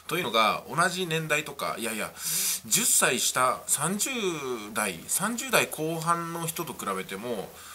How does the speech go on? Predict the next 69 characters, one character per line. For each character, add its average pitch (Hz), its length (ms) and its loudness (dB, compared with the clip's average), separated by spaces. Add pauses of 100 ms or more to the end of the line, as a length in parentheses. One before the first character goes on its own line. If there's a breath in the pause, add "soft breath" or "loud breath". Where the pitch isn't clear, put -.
私、 127 200 4
精 - 180 6
神 190 180 2
力 104 420 -4 (100)
ず - 100 0
ば 185 140 2
抜 226 80 -4
け 160 100 -2
て 113 80 0
あ 101 40 2
る 95 80 -6
ん - 20 -10
で 82 60 -10
す - 80 -4
よ 69 100 -12
ね。 73 60 -8 (600 loud breath)
な 151 80 0
ん 165 60 -2
か 107 100 -2
こ 101 160 -6
う 95 40 -6
ね、 95 220 -4
大 120 140 0
和 165 100 0
魂 160 520 0
と 85 100 -12
言 82 80 -12
い - 20 -12
ま 82 60 -14
す - 100 -4
か 85 100 -12
ね、 110 220 -4 (600 loud breath)
う 101 180 -4
ん、 98 60 -4
七 - 220 0
実 127 240 2
剛 120 120 2
健 117 220 -2
と 117 80 -4
言 110 80 -4
い - 20 -8
ま 107 60 -6
す - 80 -4
か、 76 240 -8 (180)
な 190 80 0
ん 233 80 -2
か - 160 -6
あ 143 80 2
る 131 80 0
ん 104 80 -6
で 85 80 -10
す - 80 -2
よ。 - 80 -14 (160)
真 139 140 0
ん - 20 -2
中 143 220 -2 (340)
と 123 80 -4
ね、 110 320 -2
精 135 180 2
神 107 200 -2
が 92 80 -10
通 - 80 -10
っ 107 100 -4
て 85 140 -12
る 80 40 -16
と - 120 -14
い - 40 -10
う 78 40 -16
か。 - 160 -14